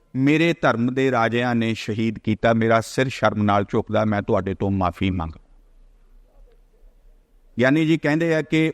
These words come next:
ਉਸ ਸਭਾ ਦੇ ਵਿੱਚ ਬਿਜਲੀ ਕੌਂਦ ਗਈ, ਲੋਕਾਂ ਦੀਆਂ ਅੱਖਾਂ ਨਮ ਹੋ ਗਈਆਂ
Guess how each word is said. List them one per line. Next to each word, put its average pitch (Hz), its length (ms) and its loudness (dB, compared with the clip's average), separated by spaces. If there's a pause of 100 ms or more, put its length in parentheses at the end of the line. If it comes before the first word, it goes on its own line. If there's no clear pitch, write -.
ਉਸ 151 260 -2
ਸਭਾ 170 400 0
ਦੇ 160 160 0
ਵਿੱਚ 143 300 -2
ਬਿਜਲੀ 139 720 0
ਕੌਂਦ 151 320 0
ਗਈ, 101 280 -6 (1400)
ਲੋਕਾਂ 170 340 2
ਦੀਆਂ 160 320 0 (100)
ਅੱਖਾਂ 170 360 -2
ਨਮ 143 380 2
ਹੋ 139 200 -2
ਗਈਆਂ 110 400 -4